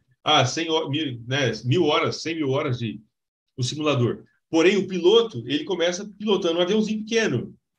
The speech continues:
E só depois que ele tem não sei quantas horas é que ele começa, de fato, com um avião comercial. Então, eu entendo que esse, a conta demo, quando usada com-,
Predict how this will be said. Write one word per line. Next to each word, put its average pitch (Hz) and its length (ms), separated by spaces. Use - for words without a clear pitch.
E 117 60
só 175 220
depois 220 260
que 196 80
ele 170 80
tem 175 140
não 151 60
sei 220 220
quantas 185 400
horas 175 300
é 139 60
que 147 80
ele 160 80
começa, 175 440
de - 140
fato, 143 300
com 147 120
um 147 160
avião 123 320
comercial. 117 640
Então, 147 220
eu 156 100
entendo 175 280
que 170 80
esse, 170 200
a 131 120
conta 190 340
demo, 127 340
quando 196 300
usada 127 580
com-, - 220